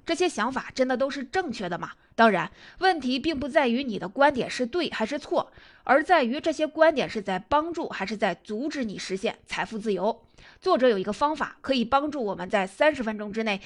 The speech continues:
改变固有的金钱观。具体方法是，你可以仔细回想一下你对金钱的认识、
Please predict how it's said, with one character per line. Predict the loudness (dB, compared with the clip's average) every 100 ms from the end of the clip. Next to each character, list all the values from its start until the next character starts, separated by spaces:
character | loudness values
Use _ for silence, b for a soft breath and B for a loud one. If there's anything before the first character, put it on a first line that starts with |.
| B
改 | 0 2
变 | 0 0
固 | -2 -4
有 | -4 -4
的 | -10
金 | -10 -8
钱 | -6 0
观。 | 2 0 -4 b b b
具 | 0 2
体 | 2
方 | 0 2
法 | 2
是， | 2 -2 -2
你 | -4 -4
可 | 0
以 | 0
仔 | -2 -8
细 | -6 -6
回 | -4 -2
想 | 0 0 -2
一 |
下 | -2 -2 -4 b
你 | -4 0
对 | 0
金 | -2 -6
钱 | -4 -4
的 | 0
认 | 0
识、 | -2 -4